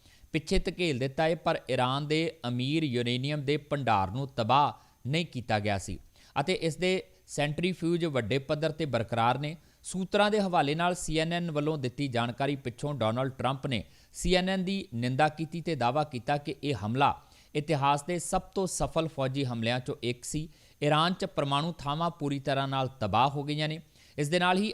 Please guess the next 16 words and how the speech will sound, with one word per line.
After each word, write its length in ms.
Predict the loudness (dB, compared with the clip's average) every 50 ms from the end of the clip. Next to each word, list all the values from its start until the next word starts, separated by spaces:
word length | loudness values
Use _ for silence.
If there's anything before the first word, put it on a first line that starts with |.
| -2
ਅਮਰੀਕੀ 360 | -2 -2 -2 -2 -2 -2 0 0
ਰਾਸ਼ਟਰਪਤੀ 580 | 2 0 0 -4 -6 -6 -6 -6 -6 -6 -4
ਨੇ 200 | -4 -4 -4 -4
ਸੋਸ਼ਲ 460 | -6 -8 -6 -6 -4 -4 -4 -4 -4
ਮੀਡੀਆ 360 | -2 -2 -2 0 0 0 0 0
ਤੇ 300 | 0 -2 -2 -2 -2 -2 -4
ਇੱਕ 160 | -6 -4 -4
ਵੀਡੀਓ 360 | -4 -2 -2 0 0 0 -2
ਵੀ 120 | -2 -4 -4
ਸਾਂਝਾ 380 | -4 -2 -2 -2 0 0 0
ਕੀਤਾ, 440 | 0 -2 -4 -6 0 2 0 0 0 -2 -10 -20 -20 -20 -20 -20 -8 -2
ਜਿਸ 200 | 0 0 2 2
ਵਿੱਚ 220 | 0 0 0 -2 -4 -2
ਅਮਰੀਕੀ 420 | -2 0 -2 -2 -2 -4 -4 -4
ਬੰਬਾਰ 680 | 0 0 0 0 0 0 4 4 6 6 6 6 4 0 -6 -12 -20 -20 _ _ -6
ਜਹਾਜ਼ 540 | -4 -4 0 2 4 4 4 4 2 0